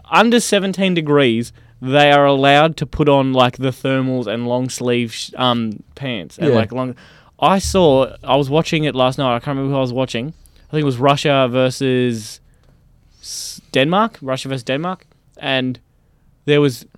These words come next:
Speaker 1: I reckon, five Aussie blokes. They were in Australia 'cause the Australian girls were playing after them, watching, and they had a camera angle on them, watching the weather app, hoping it didn't go below <laughs> seventeen degrees. They're like, "No,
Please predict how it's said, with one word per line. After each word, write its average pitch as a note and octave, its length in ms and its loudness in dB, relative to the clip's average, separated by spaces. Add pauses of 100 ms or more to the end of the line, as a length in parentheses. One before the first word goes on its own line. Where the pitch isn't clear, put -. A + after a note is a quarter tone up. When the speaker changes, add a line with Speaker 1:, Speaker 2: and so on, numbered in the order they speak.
(220)
Speaker 1:
I C3 160 0
reckon, C#3+ 180 -4
five D3+ 420 2
Aussie C3+ 340 2
blokes. A#2+ 380 2
They C#3+ 80 2
were C#3+ 120 4
in C#3 120 -2
Australia B2 460 -2
'cause B2 140 -8
the A#2+ 140 -2
Australian A#2+ 420 0
girls A#2 180 0
were A2+ 60 -14
playing A2+ 240 -8
after A2+ 220 -6
them, A2+ 260 -4 (680)
watching, C#3 720 2
and C3+ 140 2
they C3 80 6
had D#3 120 4
a D3 40 0
camera C3+ 300 0
angle B2+ 220 0
on A#2+ 100 0
them, B2 120 -6 (180)
watching C3+ 360 0
the A#2+ 100 6
weather A#2+ 360 4
app, G#2+ 260 2 (760)
hoping C#3+ 560 4 (120)
it D3 180 0
didn't C#3 280 4
go C3+ 320 8
below C3+ 520 6
<laughs> - 300 -6
seventeen D#3+ 640 6
degrees. D3+ 300 10
They're E3 120 10
like, D3+ 200 8 (280)
"No, A#3+ 720 12